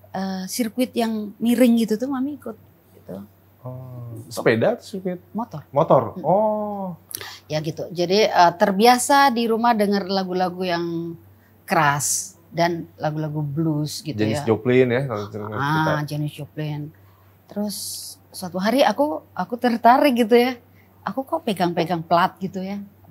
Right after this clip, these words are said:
Speaker 1: Piringan hitam ya, pegang-pegang plat. "Ah, jangan itu, kurang bagus. Kalau kamu mau, mau belajar menyanyi, eh, ini nih, Janis Joplin. Eh, belajarlah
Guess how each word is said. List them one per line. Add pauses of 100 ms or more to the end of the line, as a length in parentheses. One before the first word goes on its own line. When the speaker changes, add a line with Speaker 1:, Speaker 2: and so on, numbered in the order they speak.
Speaker 1:
Piringan
hitam
ya, (240)
pegang-pegang
plat. (840)
"Ah,
jangan
itu,
kurang
bagus. (280)
Kalau
kamu
mau, (440)
mau (200)
belajar
menyanyi, (560)
eh,
ini
nih, (280)
Janis
Joplin. (680)
Eh,
belajarlah